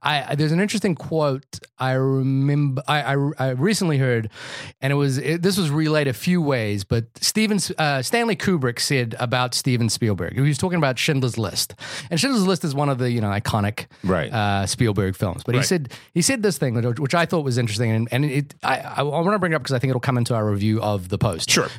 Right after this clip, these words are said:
Speaker 1: But he said, uh, "Schindler's List is not about the Holocaust."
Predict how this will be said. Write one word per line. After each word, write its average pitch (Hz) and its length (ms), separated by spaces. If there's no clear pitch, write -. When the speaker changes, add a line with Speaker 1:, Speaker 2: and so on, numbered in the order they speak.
Speaker 1:
But 135 100
he 143 60
said, 160 460
uh, 127 200
"Schindler's 277 380
List 185 220
is 139 100
not 147 280
about 127 280
the 117 60
Holocaust." 101 720